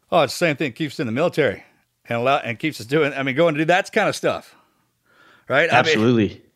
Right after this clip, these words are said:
Speaker 1: that's crazy you should say it like that, 'cause when we start doing this, you, you, you get, 'cause of the way we work, we're like, "Hey, we need to get there and get this done," and then it grows so fast. It's just, uh, it,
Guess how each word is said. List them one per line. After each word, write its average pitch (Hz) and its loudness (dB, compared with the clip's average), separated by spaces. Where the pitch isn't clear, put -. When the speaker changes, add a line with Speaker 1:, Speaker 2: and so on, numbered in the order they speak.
Speaker 1:
that's 135 -10
crazy 147 -2
you 120 -6
should 98 -14
say 143 0
it 120 -2
like 113 -2
that, 117 -6
'cause 117 -10
when 131 -6
we 120 -6
start 180 0
doing 180 2
this, 143 -2
you, 139 -2
you, 135 -12
you 131 -10
get, 123 -4
'cause 139 -4
of 135 -6
the 131 -2
way 160 2
we 156 2
work, 156 2
we're 151 -2
like, 131 0
"Hey, 151 2
we 151 0
need 160 0
to 135 -4
get 143 0
there 147 0
and 117 -4
get 131 -4
this 131 -4
done," 147 0
and 123 -4
then 127 -2
it 123 -4
grows 139 2
so 139 0
fast. 139 0
It's 120 -8
just, 127 -8
uh, 120 -6
it, - -10